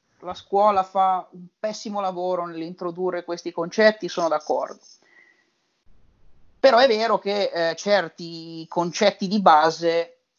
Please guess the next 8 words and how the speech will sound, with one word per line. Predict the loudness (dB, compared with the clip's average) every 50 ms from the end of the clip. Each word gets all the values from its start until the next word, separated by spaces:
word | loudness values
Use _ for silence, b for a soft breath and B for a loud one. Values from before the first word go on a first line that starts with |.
| _ _ _ _
vengono | -14 -12 -10 -10 -10 -6 -6 -6 -6 -6
introdotti | -10 -8 -6 -6 -4 -2 -4 -6 -4 -6 -10 -8
perché | -8 -8 -8 -8 -10 -10
sono | -8 -8 -6 -6 -4 -4 -4 -4 -6 -6 _
effettivamente | -10 -10 -8 -8 -8 -8 -8 -4 -4 -2 -2 0 -2 -2 -2 -4 -8 -8 -6 -4 -4 -4 -4 -6 -12 _
la | -4 -4 -4
base, | 2 4 6 6 6 6 4 0 -6 -8 -10 -10 -10 -16 -20 _ _ _ _
appunto, | -20 -20 _ _ -12 -10 -10 -12 -16 _ -10 -10 -8 -8 -12 -14